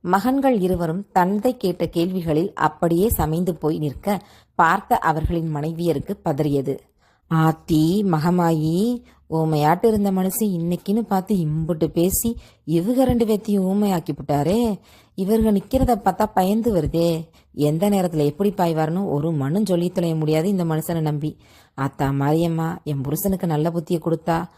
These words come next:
முதலுக்கே மோசமாயிடும் போல இருக்கே." அ-, அரசியும் சுந்தரியும் மனதிற்குள் புலம்ப, சுற்றியிருந்த நால்வரையும் பார்த்துவிட்டு அமைதியாக வேலையை பார்க்க உள்ளே சென்றார் வனப்பேச்சி. வீட்டில் நடந்த பிரளயம் எதையும் அறியாத மீனாட்சியும் கர்ணனும்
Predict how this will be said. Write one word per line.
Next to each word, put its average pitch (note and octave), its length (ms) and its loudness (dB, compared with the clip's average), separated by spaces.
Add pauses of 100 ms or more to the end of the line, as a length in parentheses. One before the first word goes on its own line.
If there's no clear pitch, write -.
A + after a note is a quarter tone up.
(280)
முதலுக்கே C#3+ 520 0
மோசமாயிடும் F3 640 0
போல E3 200 0
இருக்கே." E3+ 540 -2 (420)
அ-, - 120 -4
அரசியும் F#3+ 600 0 (120)
சுந்தரியும் E3+ 560 -2
மனதிற்குள் F3+ 720 2
புலம்ப, C#3+ 420 0 (340)
சுற்றியிருந்த A3+ 720 2
நால்வரையும் F3+ 540 2
பார்த்துவிட்டு D3+ 720 -2 (100)
அமைதியாக D#3+ 640 0
வேலையை E3+ 360 2
பார்க்க D#3 440 -2
உள்ளே E3 300 0
சென்றார் D#3 420 -2
வனப்பேச்சி. C#3 680 -6 (440)
வீட்டில் A#3+ 460 2
நடந்த F3 320 2
பிரளயம் F3 480 2
எதையும் E3+ 460 -2
அறியாத E3 460 0
மீனாட்சியும் E3+ 680 0
கர்ணனும் D3+ 480 -2